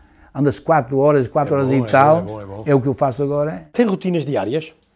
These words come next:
Speaker 2: Quando se levanta de manhã faz a mesma coisa todos os dias há anos ou, ou
Speaker 1: Mais ou menos
Speaker 2: depende
Speaker 1: a
Speaker 2: um
Speaker 1: minha,
Speaker 2: bocadinho do dia?
Speaker 1: tenho um massagista que vai lá à minha casa às seis e meia. Depois das seis e meia tomo um banhinho,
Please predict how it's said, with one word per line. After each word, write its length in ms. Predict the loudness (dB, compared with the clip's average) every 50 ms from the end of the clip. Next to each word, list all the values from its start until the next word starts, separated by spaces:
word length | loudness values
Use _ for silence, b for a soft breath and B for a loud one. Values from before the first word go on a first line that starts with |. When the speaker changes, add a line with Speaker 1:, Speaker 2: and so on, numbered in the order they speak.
| _ _ _ _ _ _ _ _ _ _ _ -6
Speaker 2:
Quando 160 | -6 -6 -6
se 100 | -4 -8
levanta 300 | -4 -2 -4 -2 -2 -6
de 40 | -6
manhã 300 | -4 -4 -4 -2 -4 -4
faz 260 | -2 -4 -4 -4 -4
a 40 | -6
mesma 240 | -6 -6 -6 -8 -8
coisa 240 | -6 -6 -6 -6 -6
todos 240 | -6 -6 -8 -8 -8
os 60 | -8
dias 220 | -6 -6 -4 -2 -2
há 80 | -2
anos 440 | -2 0 -2 -2 -2 -4 -6 -8 -6
ou, 400 | -4 -4 -4 -4 -4 -6 -8 -10 B B B B B B B -4
ou 120 | 2 4
Speaker 1:
Mais 140 | 4 6 6
ou 60 | 6
menos 180 | 8 8 8 8
Speaker 2:
depende 40 |
Speaker 1:
a 40 | 8
Speaker 2:
um 40 | 8
Speaker 1:
minha, 120 | 6 6 6
Speaker 2:
bocadinho 280 | 4 2 2 -2 -2
do 80 | -4 -4
dia? 100 | -2 0
Speaker 1:
tenho 140 | 2 4 4
um 40 | 2
massagista 420 | 2 2 0 0 2 2 0 2
que 40 | 0
vai 100 | 2 0
lá 80 | 0
à 20 | 0
minha 180 | -2 -2 -2
casa 240 | -2 -2 -2 -2 -2
às 60 | -2
seis 180 | -2 -2 -2 -2
e 60 | -4
meia. 400 | -6 -8 -10 -12 -14 -16 -18 -20 _ _ _ _ _ _ _ _ _ _ _ _ _ _ _ _ _ _ _ _ _ _ _
Depois 480 | -12 -10 -10 -10 -6 -6 -6 -6 -6 -8
das 220 | -10 -12 -12 -10 -6
seis 140 | -6 -4 -2
e 40 |
meia 280 | -2 -2 -4 -4 -6 -10 _ _ _ _
tomo 220 | -4 -2 -2 -2
um 100 | -2 -2
banhinho, 520 | -2 -2 -2 0 0 -2 -2 -4 -6 -12